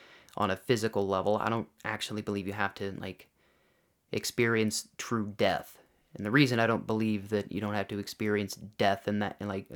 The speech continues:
because there is no such thing as death. You know, if you look at energy from, you know, all, from, I mean, you can look at energy from so many different,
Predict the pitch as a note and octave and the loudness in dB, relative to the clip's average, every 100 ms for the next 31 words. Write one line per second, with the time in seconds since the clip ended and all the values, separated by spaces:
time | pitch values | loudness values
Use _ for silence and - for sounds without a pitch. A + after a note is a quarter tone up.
0 | G#1 A2 A#2+ A2 - A2+ A2+ C3+ A#2 G#2 | -6 -4 -2 -4 -4 2 4 4 4 0
1 | - G#2 - A2 F#2+ F#2 - - G2+ G#2 | 0 -4 -2 0 0 -4 -8 -14 -6 2
2 | F2+ B1 - - _ _ - _ - _ | 2 2 -10 -20 _ _ -20 _ -20 _
3 | _ _ _ _ - F#2+ F#2 A#2+ B2 B2 | _ _ _ _ -4 -2 0 4 6 6
4 | A#2+ A2+ - - A#2 B2+ A#2 G#2+ G#2+ A2 | 6 4 2 -2 4 4 4 4 2 2
5 | G#2+ - - - A2 G#2 G2+ G2 F#2+ F#2 | -2 -10 -8 2 4 4 2 -2 -4 -8
6 | - - G2 F#2+ F#2 F#2+ - G#2+ - - | -16 -10 -6 -4 -4 -2 4 4 4 -4
7 | D#2+ F#2 G2+ F#2+ G2 G2 D#2+ G2+ G2 F#2 | -6 -4 -4 -2 -4 -4 -2 -2 -2 -4
8 | G2+ G2 - A#2 G#2 G#2 G2 G2+ G#2 F#2 | -4 0 2 4 2 2 0 0 0 -2